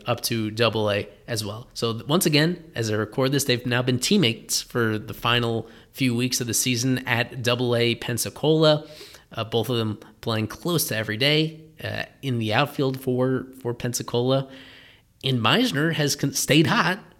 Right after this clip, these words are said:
He, as we enter play on Wednesday night, hitting three thirty-three with a nine forty-three O P S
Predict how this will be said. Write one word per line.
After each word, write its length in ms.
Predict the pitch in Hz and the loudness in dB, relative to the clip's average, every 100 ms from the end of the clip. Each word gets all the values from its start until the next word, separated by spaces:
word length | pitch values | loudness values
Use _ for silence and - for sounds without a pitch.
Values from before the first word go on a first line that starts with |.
| _ _ | _ _
He, 520 | - 135 156 151 - - _ | -6 -4 -4 -6 -10 -20 _
as 400 | 120 123 113 - - | -4 -2 -2 -4 -4
we 140 | 131 | -2
enter 280 | 147 151 131 | 0 2 0
play 480 | 131 139 135 131 123 | 0 2 4 4 2
on 280 | 117 127 117 | 0 0 2
Wednesday 320 | 151 143 139 | 2 2 0
night, 380 | 123 185 127 - - _ - | 0 0 -2 -4 -18 _ -8
hitting 260 | 151 143 123 | -2 0 -2
three 420 | - 127 143 202 | -4 -6 0 0
thirty-three 720 | 208 165 165 156 - 131 151 | 0 -2 0 -2 -2 -4 -2
with 160 | 117 113 | -4 -4
a 60 | |
nine 380 | 117 113 120 180 | -2 0 0 0
forty-three 680 | 185 139 135 131 - 131 123 123 | 0 -2 0 -4 -2 -2 0 2
O 140 | 151 | 0
P 240 | - 156 | 2 0
S 380 | 262 165 - - | 0 0 -6 -6